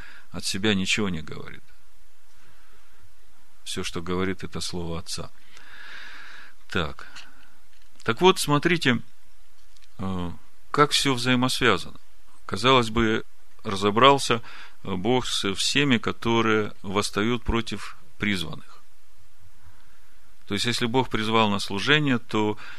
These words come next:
призванные, они уже несут ответственность перед Богом за все, что они делают. И не людям судить этих призванных.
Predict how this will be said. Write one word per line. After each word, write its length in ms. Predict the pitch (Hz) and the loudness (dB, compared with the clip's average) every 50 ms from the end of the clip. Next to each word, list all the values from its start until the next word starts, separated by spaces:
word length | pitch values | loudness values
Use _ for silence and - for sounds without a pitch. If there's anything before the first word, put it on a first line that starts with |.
| - - - | -6 -4 0
призванные, 680 | - 107 131 139 120 104 101 98 95 95 92 92 92 | 2 4 4 4 4 4 4 4 4 2 2 2 2
они 240 | 95 95 101 110 117 | 2 2 2 2 2
уже 320 | 117 104 98 92 98 107 | 2 0 0 -2 0 0
несут 380 | 107 104 101 - - 104 - - | 0 0 0 -2 -4 -4 -2 -4
ответственность 560 | - - 104 104 101 - - 95 92 - - | -2 0 0 0 0 -2 -2 -4 -4 -4 -4
перед 240 | 98 98 101 95 98 | -4 -4 -4 -2 -2
Богом 340 | 101 104 98 90 87 87 - - - - | -2 -2 -2 -2 -4 -6 -6 -6 -6 -6
за 180 | 95 92 90 | -6 -4 -4
все, 240 | 87 - - - 107 | -2 -2 -2 -2 -2
что 220 | 113 - - - | -2 -2 -4 -4
они 200 | 87 90 92 92 | -4 -2 -2 -4
делают. 480 | 98 92 85 - - - - - - - - - - - - - - - - - - - - - - - - - - - - - - - - - - - - - - - - | -4 -4 -4 -4 -4 -6 -6 -6 -6 -6 -6 -6 -6 -6 -6 -6 -6 -6 -6 -6 -6 -6 -6 -6 -6 -6 -6 -6 -6 -6 -6 -6 -6 -6 -6 -6 -6 -6 -6 -6 -6 -4 0
И 80 | 117 | 2
не 160 | 120 127 120 110 | 4 6 6 6
людям 520 | 104 107 123 143 143 147 151 151 160 160 - - - - - - - - - - - - | 6 6 4 4 4 2 2 0 0 -2 -6 -6 -6 -6 -6 -6 -6 -6 -6 -6 -6 -4
судить 420 | - - 107 98 98 117 120 - | -4 -2 -2 -2 0 0 -2 -2
этих 220 | 113 107 107 101 | -2 -4 -4 -4
призванных. 640 | - - 98 101 90 82 76 - - - - - - | -2 -2 -2 -2 -2 -2 -4 -4 -6 -6 -6 -6 -6